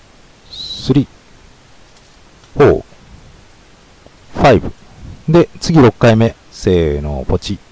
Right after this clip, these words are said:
はい。ドラフト一位はティーエスケーさんです。ドラフト一位はティーエスケーさん、おめでとうございます。久々の一位かと思われます。ティーエスケーさん。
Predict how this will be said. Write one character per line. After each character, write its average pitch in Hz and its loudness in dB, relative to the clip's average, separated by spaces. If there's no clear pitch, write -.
は 151 0
い。 156 0
ド 147 6
ラ 226 6
フ - -2
ト 214 4
一 202 2
位 165 6
は 143 6
テ - 0
ィ 214 6
ー 214 6
エ - 6
ス - 0
ケ 196 4
ー 160 6
さ 107 2
ん 90 -2
で 71 -2
す。 - -10
ド 113 2
ラ 147 6
フ - 0
ト 139 4
一 131 2
位 120 6
は 120 4
テ - -8
ィ 156 0
ー 165 6
エ 151 4
ス - -14
ケ 139 2
ー 123 4
さ 101 -4
ん、 92 -6
お 92 -2
め 104 2
で 104 2
と 104 2
う - 4
ご 104 4
ざ 104 4
い 104 2
ま 113 2
す。 - -14
久 - 0
々 175 4
の 165 6
一 156 2
位 135 -2
か 117 -2
と 92 2
思 101 0
わ 101 4
れ 101 0
ま 95 0
す。 - -10
テ - -4
ィ 110 4
ー 113 6
エ 110 4
ス - -6
ケ 101 0
ー - 2
さ 92 -4
ん。 73 -6